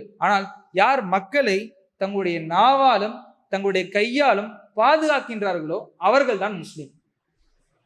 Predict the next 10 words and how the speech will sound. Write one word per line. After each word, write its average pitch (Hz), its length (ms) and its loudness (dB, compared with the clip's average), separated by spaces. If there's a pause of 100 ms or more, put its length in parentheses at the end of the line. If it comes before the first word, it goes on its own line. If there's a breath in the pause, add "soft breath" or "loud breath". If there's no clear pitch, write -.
(360)
அவர்கள்தான் 226 540 4
முஸ்லிம். 156 320 -14 (960)
இந்த 220 160 4
விஷயத்தை 262 340 4
தான் 254 200 4
ரசூலுல்லாஹி 240 460 0
ஸல்லல்லாஹு 208 420 0
அலைஹி 190 160 -6
வஸல்லம் 185 280 -10
அவர்கள் 175 280 -2